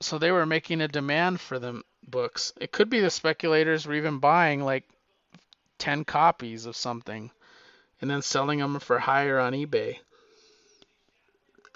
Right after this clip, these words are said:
Well, if they leave, like they did in the nineties, ninety-four, ninety-three, I don't remember when they left exactly,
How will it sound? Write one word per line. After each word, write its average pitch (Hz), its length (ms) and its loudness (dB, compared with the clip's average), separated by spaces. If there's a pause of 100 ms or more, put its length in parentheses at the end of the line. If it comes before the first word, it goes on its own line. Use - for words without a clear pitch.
(1200)
Well, 147 200 0
if - 120 -6
they 185 200 8
leave, 151 560 0
like 135 220 0
they 143 120 -2
did 156 220 2
in 156 120 0
the 143 120 0
nineties, 147 800 -2
ninety-four, 143 840 -4
ninety-three, 139 760 -4
I 135 80 4
don't 147 120 2
remember 131 340 -4
when 131 160 -4
they 127 100 -4
left 127 300 -4
exactly, 131 680 -4